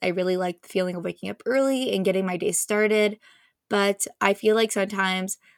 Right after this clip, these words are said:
when I go to bed at, like, eleven or twelve, I need to sleep at least one more hour and wake up around seven.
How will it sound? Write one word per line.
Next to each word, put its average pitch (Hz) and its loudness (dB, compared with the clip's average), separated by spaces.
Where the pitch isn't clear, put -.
when 202 -4
I 185 2
go 185 0
to 196 0
bed 185 0
at, 180 0
like, - -8
eleven 208 0
or 190 -6
twelve, 214 0
I 190 4
need 190 -2
to 202 -4
sleep 190 -2
at 196 -4
least 185 -4
one 202 -2
more 226 -2
hour 196 4
and 185 -2
wake 175 -4
up - -12
around 190 -4
seven. 233 0